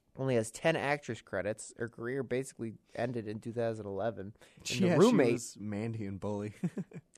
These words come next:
Speaker 1: Oh. Myth America. <laughs> Not Mike Tyson Lisp, saying Miss America.
Speaker 2: Miss America.
Speaker 1: Myth as in
Speaker 2: <laughs>
Speaker 1: Mythbusters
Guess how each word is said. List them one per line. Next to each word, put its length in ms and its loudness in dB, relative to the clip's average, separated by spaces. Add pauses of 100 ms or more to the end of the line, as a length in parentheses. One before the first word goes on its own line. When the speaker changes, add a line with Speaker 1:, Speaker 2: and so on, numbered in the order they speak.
(180)
Speaker 1:
Oh. 840 -8 (640)
Myth 560 6
America. 680 8 (360)
<laughs> 360 -18
Not 300 8 (240)
Mike 280 4
Tyson 520 4
Lisp, 380 6 (240)
saying 380 4
Miss 220 0
America. 540 -2 (100)
Speaker 2:
Miss 380 -8
America. 400 -8
Speaker 1:
Myth 340 8
as 220 8
in 100 8
Speaker 2:
<laughs> 80 6
Speaker 1:
Mythbusters 880 2